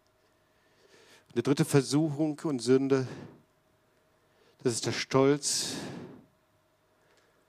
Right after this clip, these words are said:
religiösen oder auch christlichen Einfluss. Und ich würde auch sagen, charismatischen Einfluss auf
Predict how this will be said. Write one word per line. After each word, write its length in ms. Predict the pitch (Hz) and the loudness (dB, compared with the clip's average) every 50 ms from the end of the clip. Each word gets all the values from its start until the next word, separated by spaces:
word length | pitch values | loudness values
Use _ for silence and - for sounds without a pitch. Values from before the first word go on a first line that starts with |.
| _ _ _ _ _ _ _ _ _ _ _ _ _ _ _ _ _ _ _ _ _ _ _ _ _ _ _ _ _ | _ _ _ _ _ _ _ _ _ _ _ _ _ _ _ _ _ _ _ _ _ _ _ _ _ _ _ _ _
religiösen 1000 | - 123 117 127 120 113 113 127 143 160 170 180 180 170 175 196 202 208 214 226 220 | -2 0 0 0 -2 0 2 4 6 6 6 6 4 2 0 -2 -2 -2 -2 -4 -6
oder 220 | - 123 120 117 | -6 -4 -2 0
auch 180 | 117 113 - - | -2 -2 -2 -4
christlichen 760 | - - - 143 185 233 226 - - 214 220 208 - 202 220 - - _ _ | -4 -4 0 2 0 2 2 -2 0 -2 -2 -2 -2 -6 -8 -10 -12 _ _
Einfluss. 1120 | - 156 165 156 143 - - - - - 107 95 - - - - - - - - - - - - - - - _ _ _ _ _ _ _ _ _ _ _ _ _ _ _ _ _ _ _ _ _ _ _ _ _ _ - | -6 -6 -4 -4 -6 -8 -10 -10 -10 -10 -8 -8 -6 -6 -6 -6 -8 -8 -10 -12 -14 -16 -18 -20 -20 -20 -20 _ _ _ _ _ _ _ _ _ _ _ _ _ _ _ _ _ _ _ _ _ _ _ _ _ _ -4
Und 180 | 208 220 - | -4 -4 -4
ich 140 | 220 175 160 | -8 0 0
würde 220 | 196 190 196 196 - | 0 0 2 -2 -2
auch 100 | 180 151 | -4 -2
sagen, 300 | - - 175 175 180 175 | -2 -2 -2 -2 -4 -4
charismatischen 1000 | - 180 175 165 180 170 - - 165 170 185 190 202 - 170 135 - 131 127 - - | -6 -6 -4 -4 -4 -4 -4 -2 -2 -4 -4 -4 -6 -10 -10 -10 -8 -8 -10 -10 -12
Einfluss 1080 | 113 113 101 90 - - - - - - - - - - - - - - - - - _ _ _ _ _ _ _ _ _ _ _ - _ _ - - _ _ | -14 -14 -14 -14 -14 -14 -14 -14 -14 -10 -8 -8 -6 -8 -8 -10 -12 -14 -16 -20 -20 _ _ _ _ _ _ _ _ _ _ _ -20 _ _ -20 -20 _ _
auf 220 | - 139 - - | -2 0 0 -2